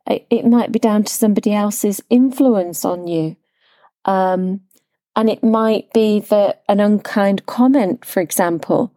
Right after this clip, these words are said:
distorted something great. So you've had a, a really fabulous day.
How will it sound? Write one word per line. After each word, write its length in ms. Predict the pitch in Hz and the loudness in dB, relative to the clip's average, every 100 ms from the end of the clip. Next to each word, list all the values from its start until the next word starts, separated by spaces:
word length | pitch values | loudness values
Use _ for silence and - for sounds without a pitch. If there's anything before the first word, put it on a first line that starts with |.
| _ _ _ _ | _ _ _ _
distorted 840 | 214 190 - - 202 190 - 185 165 | -4 -2 -2 0 0 0 -2 -4 -2
something 560 | - 185 185 190 180 | -2 -2 -2 -4 -4
great. 640 | 175 185 160 160 - - - _ - - | 0 0 2 -2 -4 -16 -16 _ -20 -8
So 120 | - | 0
you've 200 | 226 196 | 2 2
had 180 | 196 180 | 0 0
a, 220 | 180 180 - | 0 0 0
a 60 | 185 | 0
really 540 | 214 233 269 254 220 | 2 4 4 4 2
fabulous 680 | 214 208 190 185 170 165 - | 0 -2 -2 -2 -2 -2 -4
day. 540 | - 160 156 185 254 | -2 0 0 0 -2